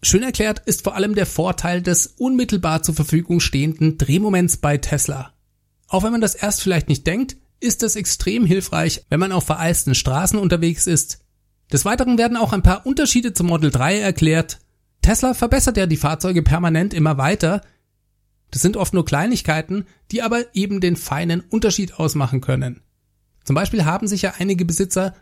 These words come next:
nach der Einführung des Model drei beschwert, dass im Winter die Türgriffe oder auch der Ladeport einfrieren können. Also Leute, ich komme ja ursprünglich aus dem schönen Allgäu.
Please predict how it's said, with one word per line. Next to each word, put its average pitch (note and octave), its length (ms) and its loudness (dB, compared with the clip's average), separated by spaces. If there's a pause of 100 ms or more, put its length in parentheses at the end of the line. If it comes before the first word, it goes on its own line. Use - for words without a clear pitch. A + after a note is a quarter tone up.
nach D3 240 -4
der - 260 -2
Einführung G3 520 0
des C#3+ 140 0
Model C3+ 220 2
drei C3 240 0
beschwert, D#3 540 0 (320)
dass G#3 180 2
im A#3 100 4
Winter A#3 240 2
die G3 160 0
Türgriffe B3 480 0
oder F#3 180 2
auch F3 100 -2
der F#3 140 2
Ladeport D3+ 580 0
einfrieren C#3 520 0
können. D3 340 -4 (600)
Also F#3 260 2
Leute, D3+ 240 4
ich F3+ 180 -2
komme A3+ 160 0
ja G#3 100 0
ursprünglich A3+ 600 4
aus F3+ 100 2
dem F#3+ 140 2
schönen F3 340 4
Allgäu. D#3 500 2